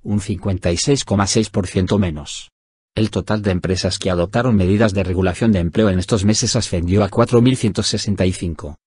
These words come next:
lo que supone tres mil cuatrocientos noventa y seis menos que en los mismos meses de dos mil catorce,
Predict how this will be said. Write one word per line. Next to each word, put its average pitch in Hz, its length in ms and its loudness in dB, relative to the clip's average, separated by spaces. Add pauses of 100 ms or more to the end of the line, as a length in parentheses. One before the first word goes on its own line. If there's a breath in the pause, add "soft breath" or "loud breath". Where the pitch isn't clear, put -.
(120)
lo 101 160 0
que 107 100 -6
supone 113 400 2
tres 101 240 -2
mil 117 120 -2
cuatrocientos 101 580 -2
noventa 90 320 0
y 87 40 -2
seis 120 280 -2
menos 127 320 2
que 110 100 0
en 104 80 2
los 98 140 2
mismos 110 360 2
meses 90 300 0
de 98 80 0
dos 98 220 0
mil 104 160 2
catorce, 90 540 -4